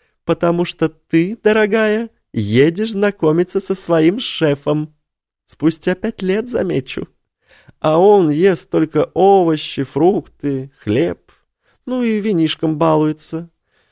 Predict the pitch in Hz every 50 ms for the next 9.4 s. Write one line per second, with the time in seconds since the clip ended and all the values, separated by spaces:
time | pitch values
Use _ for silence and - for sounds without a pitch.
0 | _ _ _ _ - 175 - - 220 233 214 196 202 180 165 151 185 180 165 160
1 | 170 175 - 165 139 123 117 _ _ _ _ _ _ _ _ _ - 180 185 175
2 | - - 170 180 160 185 214 214 - - 214 208 - 208 180 156 170 170 185 185
3 | 175 156 160 165 - - 165 170 180 185 170 139 156 180 208 147 139 147 185 175
4 | 151 117 135 151 - _ _ - - - - - - _ _ _ _ _ _ _
5 | - 101 95 110 120 131 139 160 208 247 220 220 185 - - _ _ _ _ -
6 | - - - 180 143 139 214 156 156 156 - - _ _ _ _ _ _ _ _
7 | _ _ _ _ _ _ _ _ _ _ - 123 123 127 - 135 - 170 175 165
8 | 143 123 110 120 110 113 123 - - 120 101 101 - - 170 185 - 156 - -
9 | - 156 143 104 110 117 120 113